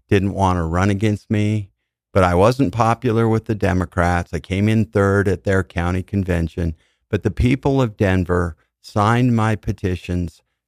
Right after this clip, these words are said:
got me on the ballot, and I got elected,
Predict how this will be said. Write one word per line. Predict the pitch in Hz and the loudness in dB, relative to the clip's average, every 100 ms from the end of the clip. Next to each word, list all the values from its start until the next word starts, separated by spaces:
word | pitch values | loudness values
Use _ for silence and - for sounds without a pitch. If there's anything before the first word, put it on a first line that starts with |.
| - | 0
got | 104 117 | 2 2
me | 92 123 | 0 0
on | 113 113 113 | 0 2 0
the | |
ballot, | 95 95 90 87 87 80 _ _ _ _ _ - | 0 -2 0 -2 -2 -6 _ _ _ _ _ -4
and | 95 90 | -2 0
I | |
got | 101 110 120 | 2 2 2
elected, | 120 95 92 - 95 92 | 2 2 0 -2 -4 -4